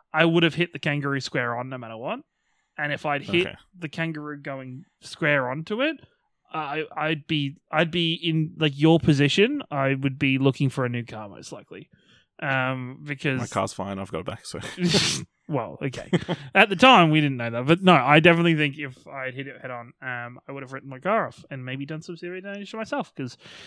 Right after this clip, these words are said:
Speaker 1: it was a big kangaroo.
Speaker 2: 'Cause, yeah.
Speaker 1: Um, it was, it was a big kangaroo. Um, but no, I swerved. It hit my side of my car instead, uh, putting a dent into, like, the front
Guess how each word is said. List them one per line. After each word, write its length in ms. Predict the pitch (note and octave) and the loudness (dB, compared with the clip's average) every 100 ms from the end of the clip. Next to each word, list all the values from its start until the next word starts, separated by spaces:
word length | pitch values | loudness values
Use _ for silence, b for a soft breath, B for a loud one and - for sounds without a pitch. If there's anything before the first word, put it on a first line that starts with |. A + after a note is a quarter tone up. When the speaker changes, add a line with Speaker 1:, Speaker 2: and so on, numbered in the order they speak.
| B | B
Speaker 1:
it 80 | G3+ | 2
was 160 | B3 F#3+ | 4 4
a 60 | |
big 200 | C#3 F#3+ | 4 2
kangaroo. 600 | F3+ F3+ D#3+ C#3 A#2+ G#2 | 2 0 0 -2 -4 -6
Speaker 2:
'Cause, 0 | - - _ _ _ | -14 -20 _ _ _
yeah. 340 | D#3 D3 C#3 C#3 | -6 -2 0 -2
Speaker 1:
Um, 280 | B2+ C3 C#3+ _ - | -8 -16 -20 _ -12
it 160 | E3+ | -6
was, 160 | E3+ E3 | -4 -4
it 80 | E3+ | -2
was 160 | F3 E3 | -2 0
a 80 | |
big 220 | C#3 E3+ E3 | 2 2 4
kangaroo. 580 | D#3+ D3 C3 C3 C3+ D3 _ - | 6 6 8 8 6 2 _ 0
Um, 760 | C3+ C3+ C3+ C3 B2+ B2+ C3 - - | 6 8 8 6 4 0 -2 -8 -2
but 220 | D3+ E3 | 6 8
no, 140 | F3+ D#3+ | 10 10
I 60 | |
swerved. 500 | E3+ A3 A3+ A3+ G#3 - B B B | 10 10 12 10 6 -10 B B B
It 100 | F#3+ | 4
hit 240 | A#3+ - | 4 0
my 80 | F#3 | -2
side 320 | F3 A3+ A#3 | -2 2 2
of 80 | B3 | 2
my 140 | B3 A#3+ | -2 -2
car 260 | A#3+ A#3 | 0 0
instead, 560 | A3+ - A#3 A3+ A3 - b b b | -2 -4 -2 0 -2 -6 b b b
uh, 240 | D3+ D#3 | 0 2
putting 220 | D3 E3 D3 | 0 -2 -2
a 40 | |
dent 380 | B2+ F3+ F#3 F3 | -2 0 0 -4
into, 160 | D#3+ D#3 | -8 -8
like, 180 | C#3 | -8
the 80 | - | -10
front 420 | - E3 D#3 D3 | -4 0 0 -2